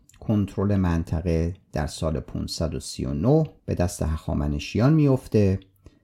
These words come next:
و دوره امپراتوری‌های فرامنطقه‌ای آغاز می‌شه تو این دوره. این پایان قسمت اول بود. در قسمت بعدی به معرفی اساطیر بین النهرین باستانی می‌پردازم.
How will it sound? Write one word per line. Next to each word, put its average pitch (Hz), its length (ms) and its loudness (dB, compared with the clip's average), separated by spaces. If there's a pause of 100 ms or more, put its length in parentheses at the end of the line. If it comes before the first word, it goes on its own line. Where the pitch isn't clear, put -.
(160)
و 87 140 4
دوره 92 640 2
امپراتوری‌های 80 1080 -4
فرامنطقه‌ای 85 1400 0 (120)
آغاز 78 540 -2
می‌شه - 300 -10
تو - 120 -10
این - 140 -8
دوره. - 280 -10 (920)
این 214 180 6
پایان 147 400 6
قسمت 110 560 2
اول 87 460 4
بود. 76 440 -6 (360)
در 117 140 6
قسمت 104 380 2
بعدی 90 640 2
به 98 80 -2
معرفی 85 640 0 (100)
اساطیر 85 760 -2 (200)
بین 85 160 0
النهرین 67 540 -2
باستانی 64 520 -6
می‌پردازم. - 680 -8